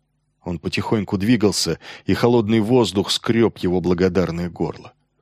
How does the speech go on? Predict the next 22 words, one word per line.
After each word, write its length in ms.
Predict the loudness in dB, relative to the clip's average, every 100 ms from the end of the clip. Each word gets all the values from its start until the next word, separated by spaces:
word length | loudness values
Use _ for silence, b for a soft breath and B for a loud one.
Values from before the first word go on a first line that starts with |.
| _ _ _ _
Медвежьи 600 | -12 -10 -2 -2 -2 -4 -4
объятия 640 | -6 0 0 0 -2 -10 B B B -6
сжались 560 | -2 2 2 0 -4
еще 380 | -4 -4 -2 -2
сильнее. 600 | -2 -6 -8 -14 -16 -20 _ _ _ _ _ _ _
Он 180 | -4 0
безуспешно 680 | 0 0 0 2 0 0 -2
поелозил 520 | 2 4 4 2 2
ногами 380 | 0 0 0 0
еще 380 | -2 -2 -2 -2
раз. 280 | -4 -8 B B B B B B -10
«Ну 160 | -8
все, 420 | -4 -4 -2 -2
сейчас, 800 | 0 2 2 2 4 2 2 -6
пошел!» 840 | -4 0 2 2 4 4 2 -2 -10 b b b _ _ _ _ -8
Его 300 | -4 0 0
ноги 320 | 0 -2 -2
выскользнули 720 | -2 -2 -2 -6 -4 -4 -2
из 140 | -4 0
ботинок 600 | -2 0 0 0 -2 -4
и 40 |
брюк, 400 | 0 0 -2 -6